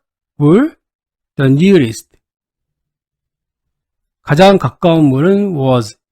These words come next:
이었습니다. The pond. 그 연못이었습니다.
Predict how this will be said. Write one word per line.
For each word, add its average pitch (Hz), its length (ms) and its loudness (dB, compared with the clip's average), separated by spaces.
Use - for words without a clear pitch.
이었습니다. 135 720 -4
The - 180 -12
pond. 127 420 -8
그 131 160 -6
연못이었습니다. 135 920 -2